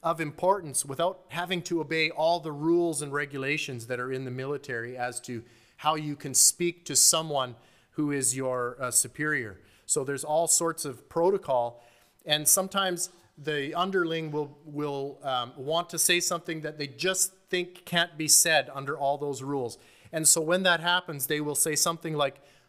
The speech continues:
"Sir, permission to speak freely, sir."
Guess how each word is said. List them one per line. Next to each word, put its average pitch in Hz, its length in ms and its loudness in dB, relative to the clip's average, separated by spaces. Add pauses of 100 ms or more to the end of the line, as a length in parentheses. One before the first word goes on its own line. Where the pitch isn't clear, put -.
(200)
"Sir, 170 520 6 (360)
permission 196 580 2
to - 120 -2
speak - 420 0
freely, 180 520 -2
sir." 98 420 0